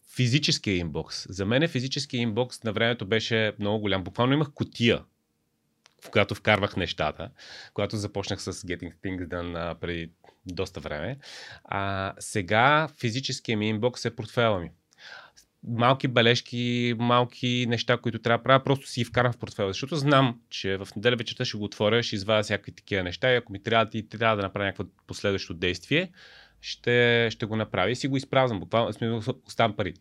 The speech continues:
<laughs> Оставам пари и лична карта и това е. А, и всички други неща, които съм вкарвал вътре, а, съм ги, а, съм ги почистил.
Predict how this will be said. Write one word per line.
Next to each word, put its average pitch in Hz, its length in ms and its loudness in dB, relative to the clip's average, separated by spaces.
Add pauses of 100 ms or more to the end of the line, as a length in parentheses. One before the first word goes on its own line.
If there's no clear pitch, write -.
(260)
<laughs> - 340 -2
Оставам 156 400 6
пари 151 220 6
и 135 140 4
лична 127 260 -4
карта 143 380 0 (280)
и 131 120 0
това 123 260 6
е. - 60 2 (460)
А, 110 300 4
и 123 180 -2
всички 147 320 0
други 131 200 4
неща, 123 200 4
които 123 160 -4
съм 110 120 0
вкарвал 110 380 2
вътре, 143 380 0 (160)
а, 110 640 0 (240)
съм 113 320 0
ги, 101 800 2 (180)
а, 87 460 -8 (920)
съм 113 160 -4
ги 98 120 -4
почистил. 101 420 -2